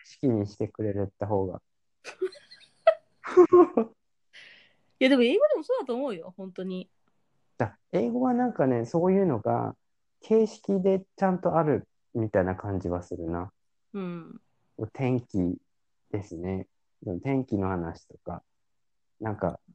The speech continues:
Speaker 1: 天気の話するのかっていう人もいるかもしれないけど、なんか別に当たり障りないことをまずは-、話すみたいな、そういうとこから。
Speaker 2: うん。
Speaker 1: それは別に一緒か、日本語と。
Speaker 2: まあそうだね、割と。「今日寒いよね」って。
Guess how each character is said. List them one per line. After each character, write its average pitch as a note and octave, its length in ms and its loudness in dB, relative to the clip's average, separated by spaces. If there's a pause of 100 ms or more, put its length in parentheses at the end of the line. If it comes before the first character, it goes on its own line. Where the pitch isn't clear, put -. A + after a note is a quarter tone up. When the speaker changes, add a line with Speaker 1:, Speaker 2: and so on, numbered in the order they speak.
(300)
Speaker 1:
天 C3+ 180 -6
気 D#3+ 80 -8
の D3+ 80 0
話 A2 280 0
す A2 100 -4
る A2 60 -2
の D#3 180 -4
か B2 180 2
っ G#2 180 -6
て D#3+ 60 0
い E3+ 40 4
う - 40 0
人 G3 120 -2
も F3 100 0
い D#3 100 0
る D#3 100 2
か - 120 -8
も D3+ 80 -2
し D3+ 40 -4
れ D#3 80 -2
な D#3+ 80 -2
い D3+ 40 -4
け C3 120 0
ど、 D3 300 2 (540)
な D#3+ 100 -2
ん - 20 -10
か G#2+ 300 0
別 C3+ 160 -2
に D#3 60 2
当 D3 120 2
た F3+ 120 0
り F3 100 0
障 F3+ 320 2
り F3+ 80 2
な F3+ 180 2
い C3 240 2
こ A2+ 140 -12
と A2+ 360 0 (480)
を F3 160 4
ま D#3+ 220 4
ず A#2+ 60 0
は-、 G#2+ 480 2 (160)
話 G#2 340 -4
す - 120 -18
み F2 80 -12
た - 140 -12
い E2 40 -12
な、 E2 40 -16 (100)
そ B2 180 -6
う B2+ 40 0
い C3 80 0
う F#3 100 -4
と F3+ 60 -12
こ F3 100 -14
か G#2+ 120 -6
ら。 F2 60 -6
Speaker 2:
う - 20 -16
ん。 - 20 -16 (840)
Speaker 1:
そ D#3 60 -12
れ E3 60 -6
は D3+ 60 -14
別 A#2+ 220 -6
に - 140 -2 (260)
一 - 240 -8
緒 C3 40 -8
か、 E3 140 -2
日 A2+ 160 -2
本 F#2 180 -6
語 F2+ 120 -12
と。 A2 200 -20 (460)
Speaker 2:
ま G3+ 80 -6
あ F#3 40 -6
そ A#3+ 180 -2
う - 20 -2
だ E3+ 120 -8
ね、 E3 120 -12
割 E3 200 -10
と。 F3 180 -16
「今 A3+ 80 0
日 A3 60 -8
寒 A3+ 220 0
い C#4 40 4
よ A3 100 0
ね」 F#3 380 -4
っ - 20 -20
て。 - 200 -16